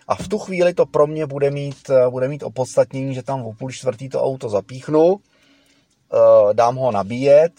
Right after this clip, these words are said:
jednou za dva dny, téměř vybitý, A vyjde to pro mě akorát, že si odskočím, eh, a vlastně po téměř čtyřech hodinách se pro něj vrátím. A bude to akorát, protože i v tom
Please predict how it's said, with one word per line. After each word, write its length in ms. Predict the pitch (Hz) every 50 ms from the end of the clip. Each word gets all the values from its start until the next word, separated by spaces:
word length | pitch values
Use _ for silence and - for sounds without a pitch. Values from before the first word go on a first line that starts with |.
| _ _ -
jednou 340 | - 113 117 127 127 131 123
za 120 | 135 139
dva 200 | 135 135 143 143
dny, 340 | 139 147 151 147 151 156 170 - _ _ _ _ _ _ _ _ _ _ _ _ _ _ _ _ _ _ _ - _ _ _ _
téměř 380 | 123 120 120 127 135 131 113
vybitý, 640 | 104 101 101 107 117 110 - 139 143 147 151 160 - _ _ - - - - _ _ _
A 120 | - 104 107
vyjde 220 | 117 117 131 131
to 120 | - 139
pro 180 | 127 - 131 131
mě 160 | 139 139 -
akorát, 540 | 131 131 - - 113 107 107 110 120 135 135
že 120 | 120 117
si 180 | 110 - - 120
odskočím, 840 | 104 107 104 - - - 135 127 - - 143 143 143 139 139 143 -
eh, 140 | - - - 110 110 107 107 107 107 110 110 110 113 113 113 113 113 113 113 - - _
a 400 | - 123 117 117 110 110 113 107
vlastně 500 | 107 117 113 110 - - - 127 123 117 - _
po 520 | - 117 117 113 113 113 113 110 - 110 107
téměř 400 | - 113 110 113 117 117 117 113
čtyřech 400 | - - - - 117 113 123 117
hodinách 540 | 110 110 107 110 117 117 113 113 113 110 - _ _ _ _ _ _ _ _ _ _ _ - 113
se 300 | 110 - - 135 123 - -
pro 160 | - 113 113
něj 180 | 113 120 123 113
vrátím. 500 | 110 110 107 110 107 - 120 107 95 -
A 60 | -
bude 200 | 90 101 104 107
to 120 | - - -
akorát, 420 | - - - 117 113 113 113 110
protože 320 | _ - 101 - 104 101
i 100 | - -
v 100 | - -
tom 300 | - 113 107 104 104 104